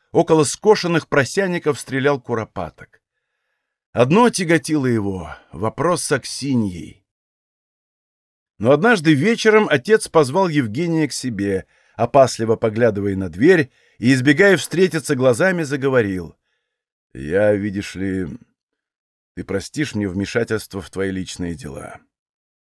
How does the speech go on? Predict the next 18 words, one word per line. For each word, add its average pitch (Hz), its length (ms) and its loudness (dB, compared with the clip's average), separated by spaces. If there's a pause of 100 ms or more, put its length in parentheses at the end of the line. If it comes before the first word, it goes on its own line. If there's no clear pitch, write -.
(160)
Но - 140 -16
я 98 240 0
хочу 120 320 -8
знать, 120 400 -4
как 135 300 -2
ты 151 120 -8
думаешь 113 420 -6
поступить 92 520 -12
с - 80 -8
Аксиньей?» 82 800 -10 (1400)
Торопливостью, 151 800 0
с - 40 -12
какой 156 300 -2
стал 151 260 2
закуривать, 170 640 -4
Евгений 135 460 -4
выдал 101 400 -4
себя. - 480 -14